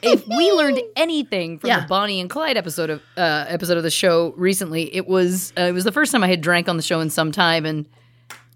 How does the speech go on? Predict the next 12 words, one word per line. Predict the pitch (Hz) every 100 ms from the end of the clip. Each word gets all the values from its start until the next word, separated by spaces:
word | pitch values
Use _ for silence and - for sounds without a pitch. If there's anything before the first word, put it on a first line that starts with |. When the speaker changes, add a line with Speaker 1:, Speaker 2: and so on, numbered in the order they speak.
| 339
Speaker 1:
it | 370
was | 415 -
fine. | 320 190 147 233 - _
I | -
mean, | 254
I | 370
Speaker 2:
Yeah. |
Speaker 1:
didn't | 277 285
get, | 233 - _ -
I | 226
didn't | 294 320 254
get | 233 220